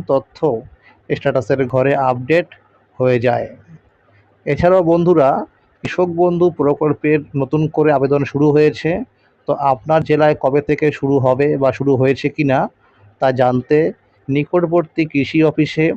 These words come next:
বা পঞ্চায়েত অফিসে যোগাযোগ রাখুন। যেহেতু এখন পুজোর ছুটি রয়েছে, পুজোর ছুটি শেষ হলেই অফিসে গিয়ে খবর নেবেন।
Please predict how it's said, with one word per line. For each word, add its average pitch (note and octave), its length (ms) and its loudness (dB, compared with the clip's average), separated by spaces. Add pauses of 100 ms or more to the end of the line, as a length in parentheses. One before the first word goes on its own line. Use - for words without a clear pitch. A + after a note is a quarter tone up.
(460)
বা C3+ 240 0
পঞ্চায়েত C#3+ 480 -2
অফিসে C#3+ 380 -2 (440)
যোগাযোগ C3 480 0
রাখুন। B2 340 0 (1080)
যেহেতু E3 400 0
এখন F#3 320 2
পুজোর D#3+ 280 2
ছুটি D3+ 220 -2
রয়েছে, D#3+ 420 2 (680)
পুজোর D3+ 240 2
ছুটি D#3 300 0 (560)
শেষ D3 320 0
হলেই D#3+ 260 2 (800)
অফিসে D3 340 0
গিয়ে C#3 240 0
খবর C#3+ 400 0
নেবেন। B2 360 0